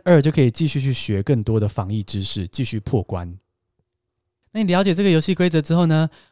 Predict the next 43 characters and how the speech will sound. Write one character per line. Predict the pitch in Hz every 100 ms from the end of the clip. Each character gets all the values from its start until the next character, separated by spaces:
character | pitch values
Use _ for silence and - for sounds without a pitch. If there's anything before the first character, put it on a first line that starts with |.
| -
我 | 120
现 | - - 240
在 | 220 208
就 | 220
来 | 190 165
扮 | - 220 170
演 | 117 98 95
这 | 156
个 | 151 135 120
游 | 117 113
戏 | 131 196
的 | 139
语 | - 101 -
音， | 175 196 214 _ _ _ -
然 | 120
后 | 143
来 | 131
念 | 160 160
一 |
个 | 143
理 | 117 104
财 | - 123
游 | 151 147
戏 | - 214
的 | 165
情 | 139 135
境 | 170 135
给 |
你 | 123
玩 | 101 101
玩 | 101
看， | 127
好 | 98
不 | 95
好？ | 90 95 _ _ _ _ _ _ _
那 | 117 107
现 | 113 110
在 | 113
就 | 104
在 | 110 95 92
逼 | - 208
声 | 202 202 202
后 | - 196 120 -